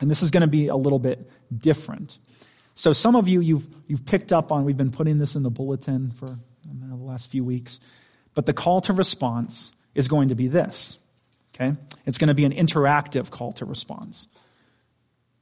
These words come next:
Choose one person that you will begin praying for and invite to church on Easter.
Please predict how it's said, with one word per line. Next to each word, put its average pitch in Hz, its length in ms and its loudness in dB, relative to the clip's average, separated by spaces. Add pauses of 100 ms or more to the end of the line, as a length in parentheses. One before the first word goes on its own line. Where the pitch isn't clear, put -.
(420)
Choose 147 260 2
one 165 300 2
person 131 480 -2 (440)
that 147 120 2
you 165 140 4
will 165 100 6
begin 131 400 2
praying 139 440 -2
for 127 360 -10 (1160)
and 143 160 0
invite 147 580 2
to 160 120 -4
church - 520 -6 (180)
on 120 200 -4
Easter. - 380 -6